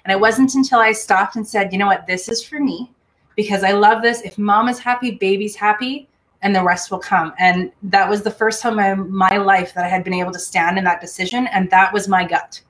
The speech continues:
My gut said that if mama's happy, baby's happy, the rest will come. And I have lived by that ever since. And it was the best decision I ever made because I actually took myself out of my head for just a quick second to be able to make that call.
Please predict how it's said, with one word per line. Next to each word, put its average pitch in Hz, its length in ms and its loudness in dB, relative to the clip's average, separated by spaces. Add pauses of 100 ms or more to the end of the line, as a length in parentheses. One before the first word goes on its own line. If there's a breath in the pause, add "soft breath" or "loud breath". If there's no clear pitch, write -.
(420)
My 190 160 2
gut 190 260 0
said 185 280 0
that 165 120 -6
if - 100 -16
mama's 233 280 -4
happy, 262 340 -4
baby's 208 340 0
happy, 202 300 -6
the 196 100 -2
rest 180 300 -2
will 196 100 -6
come. 185 260 -2
And 170 120 -4
I 175 60 0
have 170 240 -10
lived 208 340 -2
by 180 160 0
that 160 360 -2 (260 soft breath)
ever 190 180 0
since. 190 280 -4
And 185 80 -8
it 180 40 -6
was 180 140 -10
the 175 80 -12 (120)
best 185 240 0
decision 180 380 -8
I 160 160 -4
ever 170 240 -6
made 160 320 -10 (340 soft breath)
because 190 240 -2
I 180 100 2
actually 202 400 0
took 208 200 -4
myself 190 320 0 (120)
out 208 160 6
of 202 60 2
my 190 140 2
head 180 400 0
for 175 100 -14
just 220 220 -2
a 277 60 -2
quick 294 180 -2
second 247 500 0 (340 soft breath)
to - 80 -12
be 202 100 4
able 190 120 2
to 190 120 -8
make 180 180 -4
that 139 180 -6
call. - 380 -6